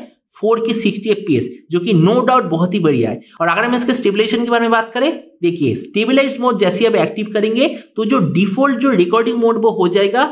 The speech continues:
fully एचडी थर्टी एफ़पीएस पे। मेरे ख्याल से अगर इसका जो स्टेबलाइजेशन वो फ़ोर के तक भी होता, तो और भी ज्यादा better रहता। लेकिन अगर हम इसके stabilization mode के बारे में बात करें,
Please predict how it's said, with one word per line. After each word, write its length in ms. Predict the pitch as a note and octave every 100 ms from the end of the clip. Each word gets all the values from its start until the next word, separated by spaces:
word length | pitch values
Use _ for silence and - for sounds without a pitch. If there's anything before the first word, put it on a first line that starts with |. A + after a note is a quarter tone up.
| -
fully 140 | G#3 A#3
एचडी 280 | A#3+ B3 -
थर्टी 300 | G3+ F3+ G#3+
एफ़पीएस 360 | G#3 F#3+ C3 -
पे। 140 | - -
मेरे 160 | F3 C4+
ख्याल 220 | D4 C#4
से 100 | C4
अगर 160 | G#3+ A3+
इसका 200 | A3 C4
जो 100 | C4+
स्टेबलाइजेशन 600 | - G3 A3+ C#4 B3+ A#3
वो 120 | A3
फ़ोर 260 | A3+ G#3 F3+
के 120 | F#3
तक 180 | A#3 A#3
भी 60 | A#3+
होता, 320 | A#3+ A#3 D4 F4 - -
तो 60 |
और 160 | F3 F3
भी 100 | G#3+
ज्यादा 220 | G3+ G#3+
better 280 | D3+ D3+ F3+
रहता। 340 | D3+ B2 G#2+ - - -
लेकिन 160 | G3 A#3
अगर 260 | E3+ G#3
हम 80 | C4
इसके 240 | C4 C#4
stabilization 560 | C4 - G3+ A3+ A#3 B3
mode 260 | F#3 F3+ F#3
के 60 |
बारे 140 | A#3 A#3
में 120 | A3+
बात 180 | A3 A3
करें, 160 | A#3+